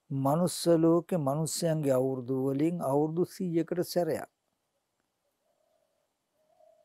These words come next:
මේ ගල් පර්වතය රෙදි කඩකින් පිහිනවා.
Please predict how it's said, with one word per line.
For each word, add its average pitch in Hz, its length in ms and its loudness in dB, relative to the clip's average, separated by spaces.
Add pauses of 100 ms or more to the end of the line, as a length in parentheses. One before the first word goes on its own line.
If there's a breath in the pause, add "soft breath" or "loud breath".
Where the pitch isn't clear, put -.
(360)
මේ 190 220 4
ගල් 147 240 4
පර්වතය 165 680 4 (1900)
රෙදි 147 260 2
කඩකින් 170 480 2
පිහිනවා. 160 480 -4